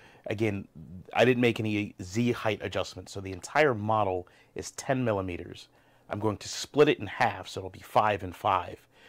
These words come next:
So we just have to make sure that this isn't above five. So your depth ratio, you can make that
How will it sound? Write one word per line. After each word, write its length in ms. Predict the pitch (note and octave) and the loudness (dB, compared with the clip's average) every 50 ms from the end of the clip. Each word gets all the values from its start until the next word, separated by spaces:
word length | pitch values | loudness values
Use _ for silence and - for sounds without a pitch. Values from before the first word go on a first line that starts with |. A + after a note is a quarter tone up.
| - - - | -20 -20 -8
So 160 | - - G#2+ | 0 2 2
we 140 | G2 G2 G#2+ | 4 4 0
just 120 | A2 A#2 B2+ | 0 4 4
have 140 | B2 - | 4 4
to 80 | - B2+ | 2 -2
make 160 | A#2+ A2+ G#2+ | -2 -2 -2
sure 200 | - - A#2 G#2 | -2 -6 -6 -4
that 280 | F#2 G#2 E2 F2 F#2 - | -4 -6 -10 -10 -6 2
this 400 | B2+ C3+ C3 B2+ - - - - _ - | 4 6 6 4 2 -4 -12 -12 _ -2
isn't 280 | A2 G#2+ G#2 G#2+ G#2 - | -2 -2 -2 -4 -6 -6
above 340 | G2+ F#2+ - F#2+ F#2+ F2 - | -6 -2 0 0 0 0 -2
five. 540 | - - E2+ D#2+ D#3+ - - - - - _ _ _ _ _ _ _ _ _ _ _ _ _ _ | 0 0 0 0 0 -6 -10 -12 -20 -20 _ _ _ _ _ _ _ _ _ _ _ _ _ _
So 160 | - - G#2+ G2 | -4 0 0 2
your 160 | G2 G2+ F#2+ | 2 0 2
depth 320 | - A#2 B2 A#2 - - | 4 4 4 4 4 -2
ratio, 400 | A#2 A2 G#2 - - A2+ G#2 G2+ | -2 0 0 -2 -2 0 0 0
you 160 | G2 F#2 F#2 | -2 -4 -8
can 160 | - - F2+ F#2+ | -8 -8 -4 -4
make 160 | G2 F#2 - | -4 -4 -2
that 180 | G2 F#2 F#2+ | -4 -6 -6